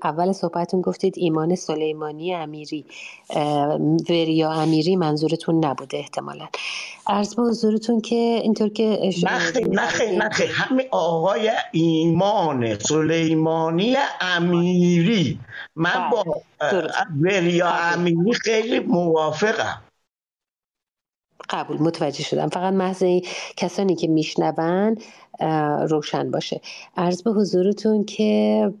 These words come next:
Speaker 1: بله، آقای مهرابی از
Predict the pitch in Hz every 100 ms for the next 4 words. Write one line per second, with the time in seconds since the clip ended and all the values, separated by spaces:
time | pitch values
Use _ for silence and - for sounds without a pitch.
0 | - 180 202 208 139 156 160 170 185 190
1 | 180 170 165 151 147 165 185 196 190 -
2 | - - - 175 160